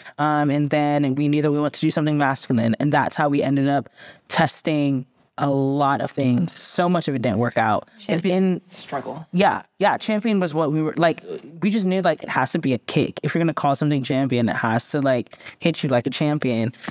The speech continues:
Speaker 1: And so that took a while. Um, it took a lot of a while, in fact. Um, but throughout that process, we ended up with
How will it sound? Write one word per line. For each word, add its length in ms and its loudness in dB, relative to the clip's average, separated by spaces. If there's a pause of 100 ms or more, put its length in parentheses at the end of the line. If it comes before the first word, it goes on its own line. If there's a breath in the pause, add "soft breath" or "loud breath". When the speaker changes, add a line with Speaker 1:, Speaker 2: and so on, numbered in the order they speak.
(180 loud breath)
Speaker 1:
And 100 0
so 120 -2
that 400 0
took 280 -2
a 120 0
while. 560 0
Um, 500 2
it 80 -4
took 140 -2
a 40 0
lot 240 2
of 80 -4
a 60 -4
while, 380 0
in 80 -2
fact. 420 0 (100)
Um, 440 0 (560 loud breath)
but 160 0
throughout 320 0
that 160 0
process, 420 -2
we 100 0
ended 220 2
up 180 0
with 220 -2